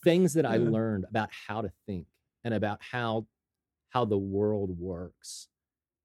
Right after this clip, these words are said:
Speaker 1: have actually paid great dividends
Speaker 2: Yes.
Speaker 1: as a,
Speaker 2: Yeah.
Speaker 1: a scholar who studies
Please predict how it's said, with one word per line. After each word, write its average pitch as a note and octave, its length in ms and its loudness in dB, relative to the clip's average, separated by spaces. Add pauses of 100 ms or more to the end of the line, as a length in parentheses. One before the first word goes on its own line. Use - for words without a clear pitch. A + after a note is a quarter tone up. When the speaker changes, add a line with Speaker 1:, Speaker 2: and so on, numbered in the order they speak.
(160)
Speaker 1:
have A#2 140 0
actually A#2+ 380 0
paid F#2+ 340 -4
great F2 240 -2
dividends F2 380 -2
Speaker 2:
Yes. D2+ 460 -2 (140)
Speaker 1:
as F#2+ 180 -2
a, F2+ 140 0
Speaker 2:
Yeah. D2 280 -2 (220)
Speaker 1:
a A2 100 -6
scholar F#2 720 -2
who F2+ 120 -6
studies F2+ 680 -4